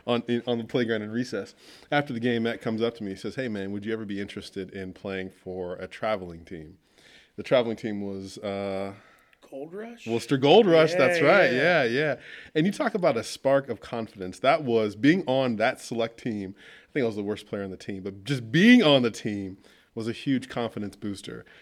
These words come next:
Speaker 1: And then, um, you know, when I ended up playing in high school, then playing in college, I always look back to that moment thinking,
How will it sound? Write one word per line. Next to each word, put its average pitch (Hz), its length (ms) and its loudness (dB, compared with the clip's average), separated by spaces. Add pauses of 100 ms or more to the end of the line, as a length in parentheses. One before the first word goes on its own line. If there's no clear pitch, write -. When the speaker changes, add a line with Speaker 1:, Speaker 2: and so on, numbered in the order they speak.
(160)
Speaker 1:
And 110 140 -4
then, 107 340 -2
um, 98 460 -8
you 107 80 -8
know, 98 100 -6
when 98 120 -6
I 98 100 -6
ended 101 220 -6
up 98 100 -6
playing 101 200 -6
in 104 60 -10
high 135 120 4
school, 117 260 -2
then 107 120 -4
playing 98 220 -6
in 92 80 -10
college, 113 400 0
I 107 80 2
always 113 220 2
look 107 160 -10
back 104 300 -2 (280)
to 110 100 -10
that 120 260 4
moment 95 400 -6 (420)
thinking, 101 420 -4